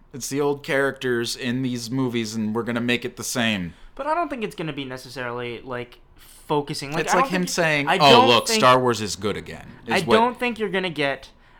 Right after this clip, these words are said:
Speaker 2: an entire movie about old Han Solo running around with old Carrie
Speaker 1: I
Speaker 2: Fisher.
Speaker 1: certainly hope not.
Speaker 2: Well, I don't think we are. Because if it's any
Speaker 1: 'Cause
Speaker 2: indication
Speaker 1: if it is, I'm gonna be pissed,
Speaker 2: Let's,
Speaker 1: and I'm
Speaker 2: let's take
Speaker 1: gonna
Speaker 2: it this way.
Speaker 1: record
Speaker 2: Let's
Speaker 1: it on
Speaker 2: take
Speaker 1: this
Speaker 2: it
Speaker 1: podcast and say, "Fuck you, Abrams.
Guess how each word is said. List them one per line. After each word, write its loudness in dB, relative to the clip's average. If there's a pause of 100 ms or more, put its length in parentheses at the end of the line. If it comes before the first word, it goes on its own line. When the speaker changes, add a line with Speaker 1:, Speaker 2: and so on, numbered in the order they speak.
(120)
Speaker 2:
an -4
entire -4
movie -2
about -4
old -8
Han -12
Solo -8
running -6
around -4
with -12
old -16
Carrie -8
Speaker 1:
I -10
Speaker 2:
Fisher. -12
Speaker 1:
certainly -10
hope -6
not. -4
Speaker 2:
Well, -2
I 2
don't -4
think -6
we 0
are. -4 (300)
Because -2
if 0
it's -8
any -4
Speaker 1:
'Cause -4
Speaker 2:
indication -4
Speaker 1:
if -8
it 4
is, 4
I'm -4
gonna -6
be -12
pissed, -6
Speaker 2:
Let's, -2
Speaker 1:
and -4
I'm 0
Speaker 2:
let's 0
take -2
Speaker 1:
gonna -2
Speaker 2:
it -4
this 0
way. -4
Speaker 1:
record 0
Speaker 2:
Let's -4
Speaker 1:
it -2
on -4
Speaker 2:
take -2
Speaker 1:
this -4
Speaker 2:
it -12
Speaker 1:
podcast -6
and -10
say, -12 (720)
"Fuck -4
you, 2
Abrams. 0